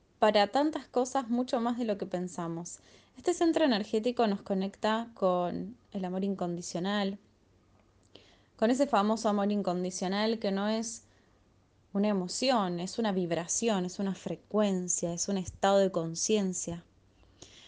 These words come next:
Pero para llegar a ese, a ese estado de conciencia, hay que aprender a integrar nuestras dualidades. Y eso es algo que aprendí a través de mi experiencia humana.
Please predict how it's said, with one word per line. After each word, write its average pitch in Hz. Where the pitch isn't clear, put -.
Pero 208
para 208
llegar 226
a 330
ese, 220
a -
ese 233
estado 247
de 214
conciencia, 196
hay 208
que 240
aprender 214
a 240
integrar 202
nuestras 208
dualidades. 175
Y 208
eso 233
es 240
algo 214
que 202
aprendí 196
a 175
través 180
de 220
mi 202
experiencia 190
humana. 185